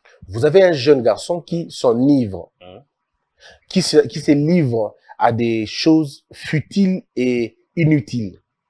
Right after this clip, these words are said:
Speaker 1: L'État l'arrête. On ne l'envoie pas en prison. On l'envoie dans un centre de formation et de transformation, où il apprend le métier, où il apprend beaucoup d'autres choses.
Speaker 2: Hmm.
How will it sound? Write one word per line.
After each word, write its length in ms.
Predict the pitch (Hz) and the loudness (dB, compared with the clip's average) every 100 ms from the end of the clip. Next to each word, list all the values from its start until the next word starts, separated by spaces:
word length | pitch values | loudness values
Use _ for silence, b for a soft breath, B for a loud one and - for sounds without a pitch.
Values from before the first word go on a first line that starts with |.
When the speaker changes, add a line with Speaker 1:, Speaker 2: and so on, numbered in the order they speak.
| _ _ _ - | _ _ _ -14
Speaker 1:
L'État 320 | 110 120 - 127 | -8 -8 -6 -4
l'arrête. 540 | 110 170 180 _ _ _ _ _ B B | -4 -6 -10 _ _ _ _ _ B B
On 120 | 196 | 2
ne 120 | 208 165 | 4 6
l'envoie 320 | 131 151 151 | 4 2 0
pas 80 | 139 | 0
en 80 | |
prison. 420 | 107 127 131 175 151 _ _ _ _ b b | -2 -8 -8 -8 -10 _ _ _ _ b b
On 140 | 175 160 | 6 8
l'envoie 480 | 139 123 120 175 | 8 4 0 0
dans 240 | 180 123 139 | 2 0 -2
un 80 | 143 | -4
centre 680 | - - 202 - - - _ _ | -8 -10 -8 -10 -14 -20 _ _
de 140 | 113 123 | -10 -10
formation 880 | - - 190 143 123 - - 185 - | -8 -4 -4 -4 -8 -6 -4 -4 -4
et 80 | 131 | -6
de 80 | |
transformation, 880 | 117 - 139 - - 101 95 - 95 _ _ _ b b b | -4 -6 -8 -6 -2 -2 -4 -16 -18 _ _ _ b b b
où 220 | 202 214 - | 2 2 -2
il 160 | 143 | 0
apprend 260 | 127 - 180 | 2 2 2
le 160 | 151 113 | 2 2
métier, 560 | 110 - - 190 208 _ _ _ _ - | -8 -12 -10 -8 -10 _ _ _ _ -4
où 140 | 185 | 0
il 160 | 160 123 | 2 2
apprend 320 | 113 - 165 | 2 0 -2
beaucoup 260 | 131 117 131 | -2 -4 -4
d'autres 180 | 117 - | -4 -6
choses. 380 | 104 90 85 | -10 -10 -14
Speaker 2:
Hmm. 140 | - | -20